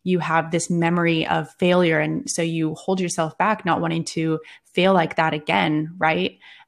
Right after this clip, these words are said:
And so it's so important to, one, forgive anyone that might be in that experience with you, in that memory. If it was your parents, a teacher,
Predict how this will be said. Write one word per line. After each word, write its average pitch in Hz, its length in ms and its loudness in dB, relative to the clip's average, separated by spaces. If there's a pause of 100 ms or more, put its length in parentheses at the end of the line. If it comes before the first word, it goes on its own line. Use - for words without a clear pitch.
And 180 260 0
so 170 420 2
it's - 260 -6
so 180 160 2
important 175 640 -2
to, 170 240 0
one, 196 420 0
forgive 190 540 -2 (100)
anyone 170 560 0
that 160 160 -2
might 156 240 -2
be 160 200 -4
in 165 180 -6
that 160 200 -4
experience 160 680 -4
with 160 200 -6
you, 220 120 2
in 202 100 2
that 156 160 0
memory. 175 560 2 (360)
If 175 100 -6
it 147 80 0
was 151 400 0
your 165 100 -6
parents, 202 680 2
a 160 100 -2
teacher, 175 800 -2